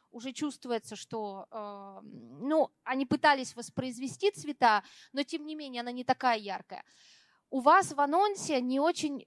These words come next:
верно написано о том, что, э, техника окрашивания техниколор. Это никакой не техниколор.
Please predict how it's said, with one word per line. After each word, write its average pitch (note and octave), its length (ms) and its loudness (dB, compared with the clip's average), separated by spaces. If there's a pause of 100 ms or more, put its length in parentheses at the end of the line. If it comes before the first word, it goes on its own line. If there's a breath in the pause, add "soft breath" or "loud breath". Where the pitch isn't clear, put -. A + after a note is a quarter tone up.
верно C4+ 380 0
написано B3 840 -4 (440 loud breath)
о A#3 100 6
том, F4+ 260 6
что, D#4+ 560 4
э, C4 200 6
техника C#4+ 480 0
окрашивания C4+ 560 2
техниколор. C4 580 2
Это A3+ 180 0
никакой C#4+ 380 2
не D#4+ 120 0
техниколор. A#3+ 840 -2